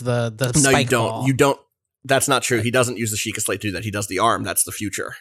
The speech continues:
Speaker 2: That's the, in our, in our, in our new world in which we're saying one of these is the past and one of these is the future, he just reaches out his arm to do that. He's not holding the Sheikah Slate when he
Speaker 1: No.
Speaker 2: does it, right? I don't
Speaker 1: Let me,
Speaker 2: think so.
Speaker 1: okay,
Speaker 2: It's all
Speaker 1: no,
Speaker 2: from the
Speaker 1: you're, I
Speaker 2: arm.
Speaker 1: think you're right. Ooh!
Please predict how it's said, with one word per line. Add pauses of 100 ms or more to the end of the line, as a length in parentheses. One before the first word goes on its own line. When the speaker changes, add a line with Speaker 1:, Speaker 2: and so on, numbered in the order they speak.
(120)
Speaker 2:
That's
the,
in
our,
in
our,
in
our
new
world
in
which
we're
saying
one
of
these
is
the
past
and
one
of
these
is
the
future, (220)
he
just
reaches
out
his
arm
to
do
that.
He's
not
holding
the
Sheikah
Slate
when
he
Speaker 1:
No.
Speaker 2:
does
it, (100)
right? (800)
I
don't
Speaker 1:
Let
me,
Speaker 2:
think
so.
Speaker 1:
okay,
Speaker 2:
It's
all
Speaker 1:
no,
Speaker 2:
from
the
Speaker 1:
you're,
I
Speaker 2:
arm.
Speaker 1:
think
you're
right.
Ooh!